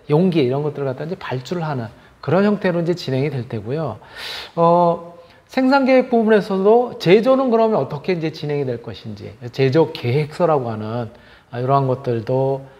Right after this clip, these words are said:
마찬가지 이제 문서로 기록이 돼야 되겠죠. 또 제조 지시서, 제조 지시서 안에는, 어, 각 원료들을 얼마만큼,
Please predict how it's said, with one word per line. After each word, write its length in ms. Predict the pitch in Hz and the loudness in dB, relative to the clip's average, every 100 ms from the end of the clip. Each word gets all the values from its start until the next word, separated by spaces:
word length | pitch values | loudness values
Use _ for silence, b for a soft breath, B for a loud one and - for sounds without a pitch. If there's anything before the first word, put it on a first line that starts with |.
| B | B
마찬가지 480 | 117 - 131 120 117 | -14 -6 -4 -2 -4
이제 100 | 127 | -2
문서로 460 | 113 185 190 208 190 | 2 2 4 2 2
기록이 300 | 135 135 135 | -2 -2 -4
돼야 200 | 117 107 | -6 -8
되겠죠. 600 | 104 101 - 113 151 - b b b | -14 -18 -16 -12 -12 -14 b b b
또 260 | 180 185 175 | 4 4 4
제조 400 | 156 175 196 185 | 4 4 4 2
지시서, 600 | - 165 - 160 110 - b b b - | -2 -6 -4 -4 -6 -8 b b b 0
제조 300 | 160 175 170 | 4 6 4
지시서 320 | 180 151 175 | 2 2 2
안에는, 540 | 160 160 180 226 254 B B B _ | 2 2 2 2 0 B B B _
어, 260 | 135 139 135 | -4 -2 0
각 300 | 160 185 - | -2 -2 0
원료들을 440 | 151 180 160 170 | 2 2 2 4
얼마만큼, 760 | 175 135 175 190 180 165 - 117 | 4 4 2 2 2 0 -6 -8